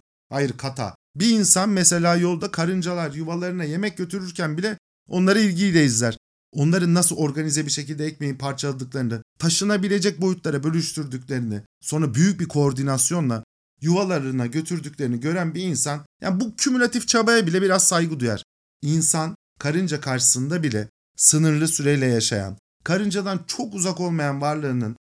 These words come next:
bilinciyle canlı bir organizmanın ortaya koyduğu hareketler karşısında hatta hayranlık hissedebilir. Halbuki bir ilah için bunların önemi yoktur.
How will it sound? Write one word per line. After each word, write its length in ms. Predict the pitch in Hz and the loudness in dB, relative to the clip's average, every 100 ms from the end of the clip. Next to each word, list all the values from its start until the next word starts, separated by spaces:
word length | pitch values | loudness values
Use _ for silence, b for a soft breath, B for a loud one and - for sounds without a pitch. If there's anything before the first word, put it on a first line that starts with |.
| - | -4
bilinciyle 760 | 190 240 233 175 196 131 127 - _ - | 0 2 2 2 0 -2 -4 -8 _ -8
canlı 320 | 113 135 170 | -2 0 0
bir 60 | 151 | 0
organizmanın 760 | 131 143 151 160 131 113 101 113 _ - | 0 2 2 0 0 0 -2 -6 _ -2
ortaya 460 | 151 156 190 196 | 0 2 2 2
koyduğu 360 | 170 143 113 110 | 2 0 0 0
hareketler 560 | 151 170 165 135 110 107 | 0 0 -4 -4 -6 -4
karşısında 720 | 156 135 - 110 113 147 147 _ _ | 0 2 0 0 -4 -6 -10 _ _
hatta 380 | 208 226 - 156 | -4 -2 -2 -2
hayranlık 560 | - 165 185 208 214 | 0 2 2 0 -2
hissedebilir. 640 | 175 - 151 117 90 82 - _ _ _ _ | -2 0 0 -2 -6 -10 -16 _ _ _ _
Halbuki 560 | - 247 214 175 226 220 | 2 4 4 -2 -6 -4
bir 60 | 190 | -4
ilah 240 | 190 196 | 0 0
için 240 | 160 180 | 0 -2
bunların 260 | 180 180 147 | -2 0 0
önemi 240 | 131 147 | 0 0
yoktur. 400 | 190 165 - 127 | 0 -2 -6 -12